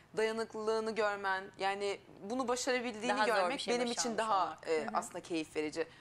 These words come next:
Speaker 1: Tabii ki mesela dediği gibi biz bu, e, geçen yarışta on kilometre koşsaydık belki daha
Speaker 2: Ha,
Speaker 1: az acı
Speaker 2: tabii.
Speaker 1: çekecektim. O derecemi de görecektim. Sıralamam daha iyi olacaktı ama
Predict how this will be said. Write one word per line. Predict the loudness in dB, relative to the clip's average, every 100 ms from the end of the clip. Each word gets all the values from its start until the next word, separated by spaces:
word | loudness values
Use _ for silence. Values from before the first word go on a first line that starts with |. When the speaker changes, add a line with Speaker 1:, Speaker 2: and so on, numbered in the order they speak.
| -4
Speaker 1:
Tabii | -4 -4
ki | -2 -2
mesela | 0 0 -2 0
dediği | -4 -6
gibi | -6 -4 -4
biz | -4 -6
bu, | 0 0 -2 -8
e, | -6 -6 -2
geçen | -2 0 -4 -4 -12 -20 -20 -18 -18 -2
yarışta | 0 0 -2 0
on | 2 0
kilometre | 0 -2 -2 -4
koşsaydık | -2 -2 0 -2 -2 0
belki | 0 0 -4 -6 -10 -6
daha | -4 2
Speaker 2:
Ha, | 2
Speaker 1:
az |
acı | 2 -2
Speaker 2:
tabii. | 0
Speaker 1:
çekecektim. | 0 0 -4 -2 -4 -4 -12 -20 -6 -2
O | 2
derecemi | 2 2 -2 0
de | 0
görecektim. | 2 2 0 -4 -4 -6
Sıralamam | -4 -2 0 0 -2 -2
daha | -2 0
iyi | 0
olacaktı | -2 -2 -6 -2
ama | -4 -2